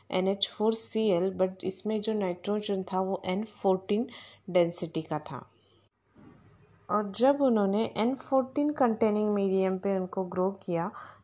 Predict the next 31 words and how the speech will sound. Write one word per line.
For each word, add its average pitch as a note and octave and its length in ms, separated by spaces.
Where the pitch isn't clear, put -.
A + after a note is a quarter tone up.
तब A3+ 160
उनको A#3+ 280
दिखाई A3 420
दिया F#3+ 340
कि A3+ 340
जो A#3 400
एक्सपेरिमेंटल B3 840
रिजल्ट A3 520
है, G#3+ 200
उसमें G#3+ 600
डीएनए G#3+ 380
जो A3+ 180
होता G3 280
है, G3 200
वो G3+ 300
हाइब्रिड G#3 540
उनको F#3 300
मिला, E3 480
या A3 120
फिर A#3+ 180
हम A#3+ 180
कह A#3 200
सकते A3+ 320
हैं A#3 100
जिसकी A3+ 380
डेंसिटी G#3 580
जो A3+ 180
थी, G#3+ 320
वो F#3+ 180
इंटरमीडिएट G#3+ 720
डेंसिटी G3 680